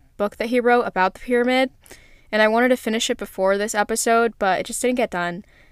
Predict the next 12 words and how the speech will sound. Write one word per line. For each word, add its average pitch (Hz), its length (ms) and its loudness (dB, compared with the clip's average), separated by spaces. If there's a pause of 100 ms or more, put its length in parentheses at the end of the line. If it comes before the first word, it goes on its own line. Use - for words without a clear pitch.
(100)
So, 190 440 -2 (600)
basically, 254 440 4
at 247 80 2
the 220 80 -2
bottom 208 280 2
of 220 80 -2
the 202 60 -10
pyramid, 190 560 -4
we 196 140 -6
have 185 560 -4 (160)
basic 226 480 2
health, 202 600 0